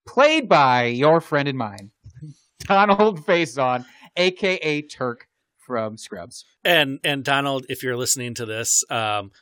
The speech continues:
Speaker 2: please, please hit us up here if you love this pick, uh, here that Jake has. Uh, we'd love to hear from you.
Speaker 1: <laughs> I think that if, if he was ever going to listen to an episode, I'd like to think this is the one he would.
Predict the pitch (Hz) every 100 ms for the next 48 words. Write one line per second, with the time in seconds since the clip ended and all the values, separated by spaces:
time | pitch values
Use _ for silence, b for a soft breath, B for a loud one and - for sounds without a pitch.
0 | _ - 160 143 117 - - 160 - 127
1 | 110 - 101 - 113 107 104 98 117 107
2 | 104 98 95 - 95 - - B B -
3 | 107 95 123 107 98 104 - 104 - 98
4 | 98 - 98 104 131 147 117 113 95 104
5 | 95 98 _ b b b b _ _ _
6 | _ _ _ 640 320 - 320 220 202 -
7 | 302 - 185 277 - 277 254 226 214 208
8 | 196 185 - 175 185 156 143 165 165 151
9 | 147 135 135 139 160 165 165 165 170 190
10 | 190 143 147 185 160 123 123 110 113 117
11 | - 113 92 95 95 151